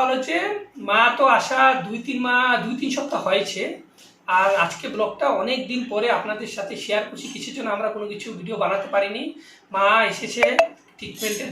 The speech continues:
জন্য, আর মার তার আগেও এসেছিল ব্যাঙ্গালোরে আসাম থেকে, মোটামুটি আট বছর আগে যখন আমার বাবা জীবিত ছিল। তো মা তো এবার এসেছে, মার কিছু ট্রিটমেন্ট আছে এই ব্যাঙ্গালোরে, তো ওই ট্রিটমেন্টগুলো চলছে, তো এই কাজে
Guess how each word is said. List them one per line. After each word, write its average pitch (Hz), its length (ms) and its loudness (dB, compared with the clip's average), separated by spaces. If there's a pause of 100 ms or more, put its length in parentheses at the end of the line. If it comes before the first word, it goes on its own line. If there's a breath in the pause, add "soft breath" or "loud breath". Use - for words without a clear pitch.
জন্য, 190 220 0 (520 loud breath)
আর 196 160 2
মার 208 140 4 (120)
তার 214 140 6 (100)
আগেও 254 280 -2
এসেছিল - 280 -4 (140)
ব্যাঙ্গালোরে 208 460 2 (100)
আসাম 196 200 -4 (100)
থেকে, 185 220 -8 (160)
মোটামুটি 196 360 -2 (100)
আট 175 140 0
বছর 185 320 -10
আগে 185 120 -8 (100)
যখন 175 180 -12 (100)
আমার 185 200 -8
বাবা 170 160 -4 (100)
জীবিত 175 240 -10 (140)
ছিল। 165 160 -14 (640 loud breath)
তো - 120 -10
মা 185 80 4 (100)
তো - 120 -6
এবার 214 160 2 (100)
এসেছে, - 280 -8 (200)
মার 190 180 2
কিছু 208 220 -8
ট্রিটমেন্ট 190 420 -10
আছে 170 200 -8
এই 170 80 -8
ব্যাঙ্গালোরে, 175 360 -8 (420 loud breath)
তো 294 140 -6
ওই 277 120 2
ট্রিটমেন্টগুলো 247 460 -6 (100)
চলছে, 190 260 -4 (120)
তো 247 60 -10 (100)
এই 214 140 -4
কাজে 202 180 -2